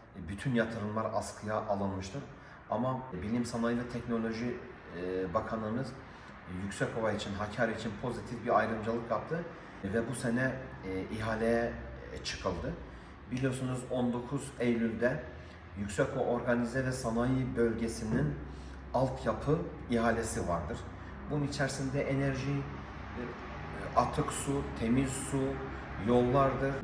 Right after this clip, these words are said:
Bunun akabinde, e, yatırımcılar, e, gelecek, işte,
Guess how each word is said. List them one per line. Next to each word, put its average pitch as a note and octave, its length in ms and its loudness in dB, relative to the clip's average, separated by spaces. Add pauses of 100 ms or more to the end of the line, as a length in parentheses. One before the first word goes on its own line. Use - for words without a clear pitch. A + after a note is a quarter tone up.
Bunun C#3+ 300 4
akabinde, B2 680 2 (380)
e, G2+ 40 -2
yatırımcılar, B2 760 4 (560)
e, F2+ 40 -4
gelecek, G2+ 540 2
işte, - 220 -2